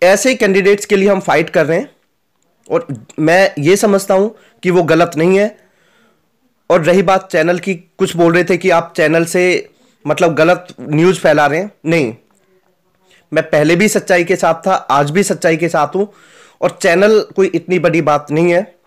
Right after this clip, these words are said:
कि मैं इससे बहुत बड़ा आदमी बन रहा हूँ, नहीं। अगर इस चैनल से एक बंदे का भी भला हो गया तो मैं समझूंगा कि इस चैनल का टारगेट पूरा हो गया। मैं खुद को भाग्यशाली समझूंगा अगर एक बच्चे का भी इससे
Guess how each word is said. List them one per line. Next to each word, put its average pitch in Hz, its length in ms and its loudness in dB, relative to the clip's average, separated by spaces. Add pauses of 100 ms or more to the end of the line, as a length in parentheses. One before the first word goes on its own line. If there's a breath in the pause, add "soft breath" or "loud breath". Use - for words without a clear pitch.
(1120)
कि 175 80 -2
मैं 175 260 2
इससे 170 300 -2
बहुत 156 260 0
बड़ा 156 240 2
आदमी 143 440 0
बन 156 180 0
रहा 151 100 2
हूँ, 175 120 -4 (260)
नहीं। 139 240 -2 (1160 soft breath)
अगर 208 260 2
इस 240 220 -4
चैनल 185 320 2
से 196 180 0 (400)
एक 202 240 2
बंदे 180 280 -2
का 185 120 0
भी 180 140 0
भला 160 220 0
हो 156 140 2
गया 170 140 0
तो 175 140 -2
मैं 160 200 2
समझूंगा 175 440 0
कि 202 140 -2 (200)
इस 233 220 -2
चैनल 160 260 0
का 170 160 -2
टारगेट 151 520 -2
पूरा 143 280 -2 (380 soft breath)
हो 170 120 2
गया। 127 240 0 (420)
मैं 202 180 2
खुद 185 180 -4
को 220 160 2
भाग्यशाली 156 600 0
समझूंगा 151 500 -2 (320 loud breath)
अगर - 360 0
एक 202 220 2
बच्चे 175 260 -4
का 160 140 0
भी 151 120 0
इससे 190 260 -4